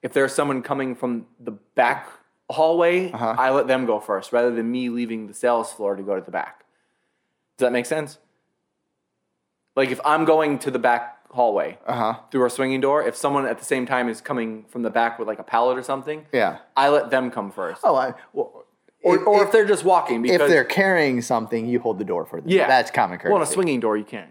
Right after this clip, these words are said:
Speaker 1: It's hard to hold the door. You gotta let them, unless you grab, like,
Speaker 2: Well,
Speaker 1: our
Speaker 2: you,
Speaker 1: swinging door,
Speaker 2: you,
Speaker 1: you
Speaker 2: you
Speaker 1: go low to grab the, the bumper at Publix.
Speaker 2: Well, I mean, a swinging door, uh, I don't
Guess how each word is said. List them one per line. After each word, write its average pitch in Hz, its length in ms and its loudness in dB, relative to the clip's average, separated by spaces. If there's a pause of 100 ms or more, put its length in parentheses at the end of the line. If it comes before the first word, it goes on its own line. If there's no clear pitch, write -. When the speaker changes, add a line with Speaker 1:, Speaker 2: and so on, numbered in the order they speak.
Speaker 1:
It's - 140 -20 (160)
hard 107 160 -2
to 90 60 -16
hold 92 180 -12
the 85 60 -18
door. 71 340 -18 (280)
You 117 140 -4
gotta 107 100 -2
let 104 220 -6
them, 98 200 -14 (140)
unless 123 180 -8
you 117 160 -8 (240)
grab, 107 440 0
like, 110 160 -2
Speaker 2:
Well, 196 100 4
Speaker 1:
our 160 80 6
Speaker 2:
you, 208 80 0
Speaker 1:
swinging 160 300 0
door, 131 180 4
Speaker 2:
you, 123 80 0
Speaker 1:
you 123 60 0
Speaker 2:
you - 40 2
Speaker 1:
go 117 120 4
low 123 280 4
to 104 120 -2
grab 104 320 -2
the, 95 180 -2 (400)
the 117 80 -2
bumper 113 320 0 (560)
at 104 100 -6
Publix. 92 380 -4
Speaker 2:
Well, - 100 2
I 147 200 4
mean, 143 180 2
a 135 80 0
swinging 147 300 -4
door, 131 340 0 (240)
uh, 247 40 -6
I - 20 -4
don't 269 640 -6